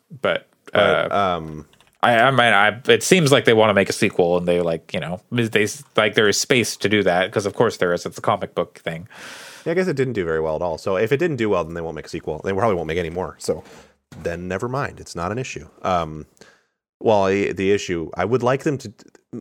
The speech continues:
Speaker 2: the thing is, I would like them to do a sequel to that game eventually, but I would
Speaker 1: Mm-hmm.
Speaker 2: like to see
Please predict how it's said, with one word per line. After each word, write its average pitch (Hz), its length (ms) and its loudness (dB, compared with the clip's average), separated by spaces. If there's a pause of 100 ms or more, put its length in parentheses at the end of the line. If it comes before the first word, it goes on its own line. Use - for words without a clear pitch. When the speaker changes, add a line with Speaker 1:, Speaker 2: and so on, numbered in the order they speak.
(140)
Speaker 2:
the 139 140 -8
thing 190 240 0
is, 131 160 0
I 104 60 4
would 98 80 0
like 104 160 2
them 95 140 -4
to - 100 -14
do 90 240 -2
a 82 140 0
sequel 87 300 -6
to - 100 -8
that 82 140 0
game 80 180 -6
eventually, 80 600 -6 (320)
but 92 100 2
I 85 40 2
would 87 100 -2
Speaker 1:
Mm-hmm. 85 60 -2
Speaker 2:
like 90 200 0
to - 120 -10
see 78 480 -8